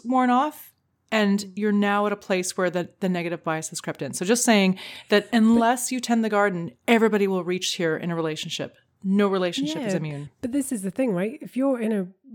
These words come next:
Speaker 2: really fantastic place and you feel really buoyed up in your relationship, that's brilliant. And it,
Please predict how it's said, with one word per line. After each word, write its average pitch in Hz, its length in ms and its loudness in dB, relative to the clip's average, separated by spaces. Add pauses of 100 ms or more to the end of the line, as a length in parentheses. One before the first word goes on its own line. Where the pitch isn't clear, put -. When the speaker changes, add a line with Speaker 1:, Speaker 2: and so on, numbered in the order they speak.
(160)
Speaker 2:
really 220 300 -2
fantastic 190 500 -6
place 180 320 -2
and 160 100 -6
you 165 60 -6
feel 170 280 -4
really 196 340 -8
buoyed 185 320 -4
up 190 160 -8
in 180 80 -6
your 175 100 -4
relationship, 180 540 -6
that's - 260 -12 (120)
brilliant. 190 480 -4 (800)
And 214 140 2
it, - 220 -2